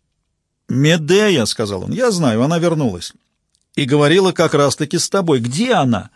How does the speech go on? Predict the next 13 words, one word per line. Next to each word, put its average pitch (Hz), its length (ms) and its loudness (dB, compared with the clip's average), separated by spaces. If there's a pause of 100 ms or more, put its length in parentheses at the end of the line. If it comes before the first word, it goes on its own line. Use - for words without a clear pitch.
(1040)
Жуткий 123 560 -2
звук 120 340 -4
выстрела 123 540 -6 (640)
мигом 151 320 2
отрезвил 135 400 -2
мозг. 156 360 -2 (300)
Несмотря 139 420 0
на 135 120 2
боль 160 260 0
и 135 80 -6
тошноту, 123 460 -2
Джейн 131 240 0
удалось 131 380 -2